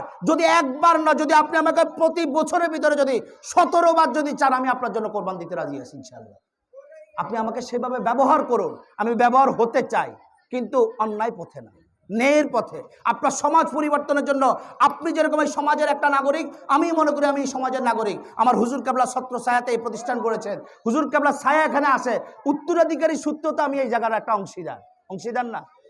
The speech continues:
সুতরাং আপনি যেরকম অংশীদার, আমি এরকম অংশীদার, আমাকে কেন দূরে রাখবেন? আসেন না, সমাজ পরিবর্তন করেন। সমাজ পরিবর্তনে অনেক মেসেজ আছে,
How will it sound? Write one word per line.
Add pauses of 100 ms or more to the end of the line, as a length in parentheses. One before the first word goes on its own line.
সুতরাং
আপনি
যেরকম
অংশীদার, (240)
আমি
এরকম
অংশীদার, (240)
আমাকে
কেন
দূরে
রাখবেন? (260)
আসেন
না, (260)
সমাজ
পরিবর্তন
করেন। (200)
সমাজ
পরিবর্তনে
অনেক
মেসেজ
আছে,